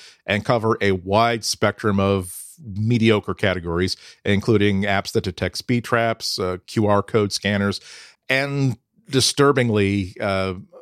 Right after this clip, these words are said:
apps that were, that are going to appeal to Muslim communities,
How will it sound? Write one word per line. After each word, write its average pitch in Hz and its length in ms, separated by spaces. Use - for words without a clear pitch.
apps - 360
that 117 180
were, 113 160
that 95 260
are 110 140
going 104 180
to 98 80
appeal 98 240
to 92 80
Muslim 113 420
communities, 101 580